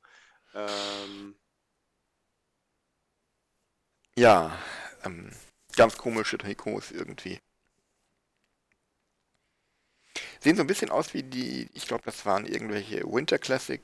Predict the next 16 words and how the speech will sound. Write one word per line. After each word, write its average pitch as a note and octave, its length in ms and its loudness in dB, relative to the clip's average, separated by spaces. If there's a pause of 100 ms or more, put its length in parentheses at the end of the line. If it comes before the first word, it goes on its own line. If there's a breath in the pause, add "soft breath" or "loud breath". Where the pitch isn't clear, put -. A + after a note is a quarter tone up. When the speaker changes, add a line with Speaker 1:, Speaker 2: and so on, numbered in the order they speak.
(120)
Speaker 2:
Trikots B2+ 460 -6
von A2+ 220 -6
Chicago A#2+ 640 4 (1040)
vor - 120 -4
ein - 80 -4
paar - 140 -2
Jahren. G#1+ 340 -2 (720)
Ganz C3+ 260 6
schwarz - 380 6
mit C3 120 -4
ein A#2 80 -16
paar B2+ 200 2
weißen B2 260 2
Streifen B2 480 4
und G#2+ 200 -8
dann A2+ 160 -4